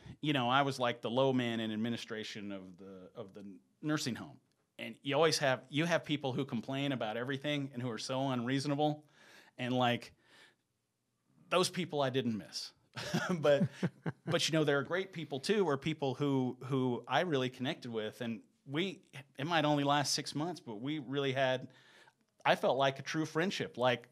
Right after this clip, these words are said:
Speaker 1: part of the joy in going to work is seeing them, and even if, if we just visited for five minutes that day, I'd see 'em almost every day, and I looked forward to it.
Speaker 2: Yeah.
Speaker 1: And,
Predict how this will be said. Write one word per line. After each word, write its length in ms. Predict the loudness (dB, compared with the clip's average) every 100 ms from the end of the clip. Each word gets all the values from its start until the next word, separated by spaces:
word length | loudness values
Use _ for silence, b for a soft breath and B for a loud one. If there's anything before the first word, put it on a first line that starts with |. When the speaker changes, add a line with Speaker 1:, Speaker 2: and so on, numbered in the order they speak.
| _
Speaker 1:
part 200 | 6 6
of 60 | 6
the 80 | 2
joy 300 | 2 2 4
in 140 | 4
going 180 | 4 2
to 60 | 2
work 320 | 0 -2 -4
is 260 | -4 -6 B B B B _ _ _ -2
seeing 380 | 2 4 2 2
them, 340 | 2 2 2
and 240 | 2 -2 -6 _ _ -4
even 220 | -2 0
if, 140 | -2 -2
if 220 | -4 -8 -8
we 160 | -4
just 240 | -2 -2 0
visited 460 | 2 2 2 0
for 140 | -2 -4
five 300 | 2 4 4
minutes 460 | 0 -2 -4 -6 -8 _ _ -4
that 280 | 0 0 -2
day, 320 | -2 -2 -2 -14 _ _ _ _ -2
I'd 160 | 2
see 160 | 4 4
'em 100 | 4
almost 380 | 2 2 -2 -2
every 200 | -2 0
day, 340 | 0 2 0
and 120 | 0 0
I 100 | 0
looked 240 | -2 -4
forward 360 | -6 -4 -4 -8
to 160 | -12
it. 120 | -14 _ _ B B
Speaker 2:
Yeah. 260 | 0 0 0 _ -10
Speaker 1:
And, 320 | -6 -6